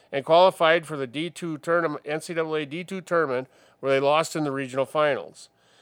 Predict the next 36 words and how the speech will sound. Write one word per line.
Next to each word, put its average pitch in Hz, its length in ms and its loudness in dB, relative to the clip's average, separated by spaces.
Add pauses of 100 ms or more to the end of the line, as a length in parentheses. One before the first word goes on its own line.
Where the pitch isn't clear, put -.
(220)
Jana 175 280 6
Lee 196 200 6
averaged 160 280 4
seven 196 320 0
point 196 260 -2
nine 175 240 2
points 170 340 -2
a 151 60 -12
game 175 260 -4
that 123 220 -2
year 131 200 -4
and 131 160 -2
four 151 220 -2
rebounds. 131 540 -4 (380)
She - 200 -6
was 170 220 0
named 196 380 2
her 151 140 -4
team's 170 420 -4
most 147 260 -4
improved 175 420 -4
player 143 300 0
that 127 180 -2
year 131 260 -6 (340)
and 135 160 0
was 139 140 2
a 131 80 -2
first-team 190 720 -2
Great 160 320 -4
Lakes 160 360 -6
Intercollegiate 160 760 -4
Athletic 156 420 -4
Conference 135 500 -4
first-team 170 580 -6
all-defensive 139 680 -2
team. 120 380 -10